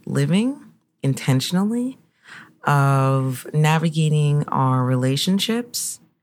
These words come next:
and of building that inner resilience within that can sometimes be missing or fragmented because of our experiences. So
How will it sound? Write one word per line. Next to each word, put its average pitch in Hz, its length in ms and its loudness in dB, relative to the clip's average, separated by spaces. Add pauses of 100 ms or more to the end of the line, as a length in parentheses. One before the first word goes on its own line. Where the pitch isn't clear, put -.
(160)
and 156 920 2
of 143 400 -2
building 202 440 2
that 165 240 2
inner 156 260 4
resilience 131 640 0
within 123 580 -4 (200)
that 139 240 -2
can 147 160 0
sometimes 143 680 0
be 135 580 -2 (540)
missing 165 720 0
or 143 480 0
fragmented 135 960 -2 (480)
because 151 360 0
of 135 100 -4
our 120 140 -4
experiences. - 840 -6
So 123 440 -2